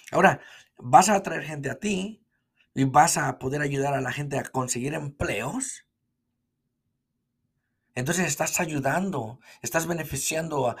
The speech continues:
a tu comunidad al mismo tiempo que tú estás creciendo, al mismo tiempo que tú estás disfrutando hacer las cosas y al mismo tiempo que tienes, eh, suficiente para tu sustento. Ahora, es una fortaleza tuya que puede sustentarte,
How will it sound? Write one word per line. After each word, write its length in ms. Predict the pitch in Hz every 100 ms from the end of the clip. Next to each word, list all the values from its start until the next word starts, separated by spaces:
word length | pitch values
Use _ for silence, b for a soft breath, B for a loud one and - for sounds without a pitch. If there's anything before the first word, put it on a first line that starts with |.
| B -
a 140 | -
tu 140 | 135
comunidad 640 | - 120 120 113 113 180 143
al 80 |
mismo 160 | 135 165
tiempo 280 | 156 156 -
que 100 | 127 - _
tú 100 | 208
estás 300 | 220 - -
creciendo, 560 | - 131 - 143 147 143 B -
al 140 | 120
mismo 220 | 147 165
tiempo 260 | 147 151 139
que 100 | 131
tú 140 | -
estás 300 | 180 - 160
disfrutando 560 | 147 135 131 123 139 143
hacer 200 | 143 139
las 160 | 127
cosas 400 | - 156 160 180 B B B B
y 160 | 131 127
al 120 | 120
mismo 280 | 135 143 139
tiempo 360 | 156 156 143
que 220 | - 147 165 B B -
tienes, 500 | 135 147 135 - b b b b
eh, 80 | -
suficiente 680 | - 139 135 127 147 151 170
para 380 | - 131 139 -
tu 100 | 131
sustento. 600 | - 123 - 131 127 131
Ahora, 280 | 139 120 b b b _ _ -
es 160 | 135
una 160 | 175 175
fortaleza 560 | 156 151 135 143 147 143
tuya 400 | 147 180 226 - b b -
que 100 | 110
puede 280 | 135 143 135
sustentarte, 960 | 120 - 110 104 156 180 - 185 170